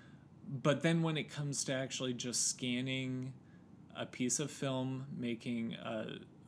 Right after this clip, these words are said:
photographic image into something digital, the equipment to do it is twenty years old.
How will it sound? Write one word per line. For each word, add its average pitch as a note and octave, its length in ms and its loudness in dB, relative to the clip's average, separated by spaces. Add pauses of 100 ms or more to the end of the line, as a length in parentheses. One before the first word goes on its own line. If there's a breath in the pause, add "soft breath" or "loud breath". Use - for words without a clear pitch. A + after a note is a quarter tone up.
(120)
photographic C3+ 840 2
image A2+ 520 0
into A2+ 880 0 (360 loud breath)
something A2+ 640 2
digital, G#2+ 680 -2 (1600 loud breath)
the A#2 500 4
equipment C#3 560 -2
to C#3 100 -4
do A#2 200 0
it A2+ 120 -4
is G#2+ 220 -2
twenty G2+ 320 -8
years G2+ 260 -10
old. - 240 -14